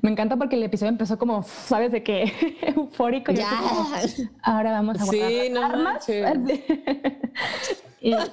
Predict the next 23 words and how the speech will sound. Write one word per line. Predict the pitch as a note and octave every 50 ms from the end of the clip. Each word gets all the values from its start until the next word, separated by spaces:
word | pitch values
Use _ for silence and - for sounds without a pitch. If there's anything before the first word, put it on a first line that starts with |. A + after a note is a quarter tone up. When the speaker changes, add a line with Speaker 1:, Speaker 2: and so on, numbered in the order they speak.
| - - D#5 - - - - A3+ -
Speaker 1:
sé | C#4 A#3+
de | B3+ C4+ C4+ C4+ C4 A#3+
que | B3+ A#3+ G#3+ G#3 G3+
el | F#3+
Espíritu | G3 G3 - - A#3 G#3+ - -
Santo | G3 - G3+ G3 F#3 G3+ F#3+ F3 -
actuó, | - F#3 F#3+ - - G3+ F3+ E3+ E3+
¿no? | F3 F#3 G3+ B3 - - - - - - - - - _
Pero | - A3 G#3+
te | - G#3+
damos | G#3+ B3 B3+ C4 A3
gracias, | A#3 G#3+ G#3+ A3 A3 - A#3+ A3 G3+ -
Padre, | - G3+ G3+ G3+ G3+ G3+
por, | G3 G3+ G3+ F#3+ F#3 F#3 F#3 - - _ _ _ _ _ _ _ _ _ _ _ _ _ _ _ _ _ _ _ _ _ _
por | - A3 G#3+
este | A3+ G#3+ - - B3 A3
diálogo. | A3+ G#3 G3 G3 G3+ G3 G3+ G#3+ A#3+ C4 - - - _ _ _ _ _ _ _ _
En | - A3 G#3
verdad | G#3+ G3+ G3+ G3
que, | - A3+ G#3 G#3 G#3 G3+
que, | - G#3+ G3+ E3 A#3 -
que | - A3
agradezco | G#3+ G#3 G3+ G#3 G3+ G#3 A#3 A#3+ B3 - - - D#4 E4 - - - -